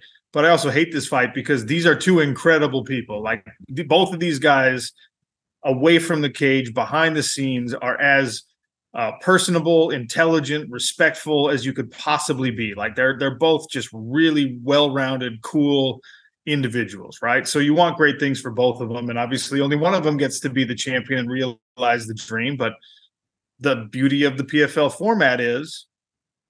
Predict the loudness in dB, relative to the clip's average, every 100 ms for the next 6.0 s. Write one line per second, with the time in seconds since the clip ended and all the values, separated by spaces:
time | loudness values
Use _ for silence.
0 | -8 -2 0 0 0 -2 0 0 2 0
1 | 2 2 2 -2 -6 -4 -2 0 0 -2
2 | -2 0 0 2 0 0 -6 -6 -6 0
3 | 2 2 2 0 0 2 2 0 0 2
4 | 2 2 -2 -2 -4 -6 -6 -10 -18 _
5 | _ -4 0 0 0 -2 0 0 0 0